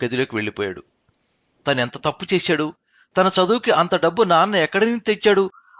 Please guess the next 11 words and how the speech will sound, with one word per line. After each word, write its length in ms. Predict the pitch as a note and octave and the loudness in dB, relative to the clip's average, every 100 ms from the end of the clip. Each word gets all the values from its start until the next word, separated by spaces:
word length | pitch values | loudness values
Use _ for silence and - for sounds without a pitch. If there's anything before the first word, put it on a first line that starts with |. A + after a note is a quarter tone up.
| - | -4
అన్నది 300 | E3+ F#3 D#3+ | 0 2 4
ఆలోచించలేకపోయాడు. 1000 | C#3+ F#3 G3 F3+ D3+ C3+ - A2 G2 D#2+ _ _ _ _ _ _ _ _ - | 4 2 -2 -4 -2 -2 -2 -4 -4 -6 _ _ _ _ _ _ _ _ -4
ఆ 120 | C#3 | -2
అప్పు 180 | D3 F#3+ | -2 -4
తీర్చలేక, 540 | E3+ F#3 G3+ F#3 F3 A3 G#3+ - _ F#3+ | -4 -2 2 0 2 -2 -2 -20 _ 0
తనకు 180 | G#3 | 0
చెప్పలేక 520 | F3+ E3 - A#3 A3+ G3 | 0 -2 2 2 4 2
నాన్న 340 | D3+ E3+ G#3 | 4 2 2
ఎంత 260 | D#3+ C3 F3 | -4 -4 -2
బాధపడుతున్నాడో. 960 | F3+ G3+ A3+ A3+ - G#3+ G3 F#3+ F#3 _ _ _ _ _ _ _ - | 2 2 0 -2 0 0 2 2 0 _ _ _ _ _ _ _ -10
ఆలోచనతో 1080 | G#2 A#2 C3+ B2 A2+ G#2 A#2+ G#2+ A2 E3 | -4 -2 -2 -4 -6 -6 -4 -2 -4 -8